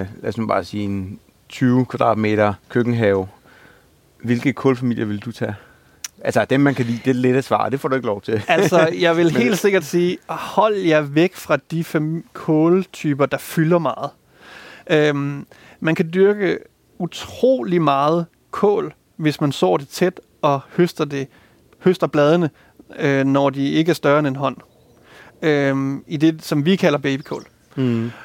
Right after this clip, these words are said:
Speaker 2: Altså, hvis man kigger ud fra et produktions- og et selvforsynende, øh,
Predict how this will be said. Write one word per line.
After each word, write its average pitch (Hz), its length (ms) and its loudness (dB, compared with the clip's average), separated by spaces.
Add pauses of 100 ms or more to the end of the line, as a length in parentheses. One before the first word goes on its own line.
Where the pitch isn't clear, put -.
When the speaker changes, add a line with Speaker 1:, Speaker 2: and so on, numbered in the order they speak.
(260)
Speaker 2:
Altså, 156 180 -2
hvis 147 140 -2
man 165 100 2
kigger 202 180 2
ud 180 120 6
fra 156 140 0
et 139 100 -6
produktions- 151 600 0
og 139 40 0
et 131 80 -8
selvforsynende, 143 680 -2
øh, 139 380 -8